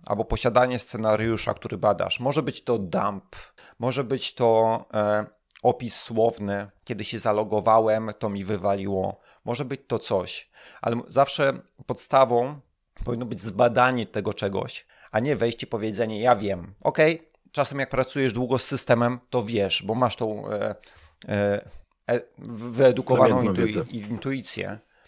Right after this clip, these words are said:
Speaker 2: A, no, okej.
Speaker 1: Mm, ale, ale bardzo często ta intuicja też jest mylna, więc mierzenie,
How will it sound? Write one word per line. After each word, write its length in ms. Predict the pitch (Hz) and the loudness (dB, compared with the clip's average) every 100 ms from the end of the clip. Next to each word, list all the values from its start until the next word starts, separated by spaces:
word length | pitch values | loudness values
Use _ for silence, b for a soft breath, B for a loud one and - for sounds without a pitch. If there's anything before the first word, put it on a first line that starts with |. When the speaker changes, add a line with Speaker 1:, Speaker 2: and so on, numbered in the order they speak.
| - | -10
Speaker 2:
A, 160 | 113 95 | -6 -4
no, 140 | 92 - - | -4 -6 -10
okej. 200 | 135 95 - _ _ - 131 | -8 -8 -10 _ _ -14 -8
Speaker 1:
Mm, 440 | 117 107 107 110 - | -8 -8 -10 -12 0
ale, 400 | 113 120 120 120 - b b _ | 2 6 4 2 -4 b b _
ale 180 | - 147 | -4 2
bardzo 300 | 160 165 160 | 6 6 4
często 300 | 165 156 156 | -2 -2 0
ta 140 | 156 | 2
intuicja 380 | 151 143 135 143 | 2 -2 -4 -4
też 180 | - 127 | -2 -4
jest 160 | 156 - | -4 -2
mylna, 280 | 160 117 107 | 0 0 0
więc 200 | 117 - - | -4 -8 -6
mierzenie, 760 | 123 151 123 131 117 110 117 | -2 0 4 4 4 0 -2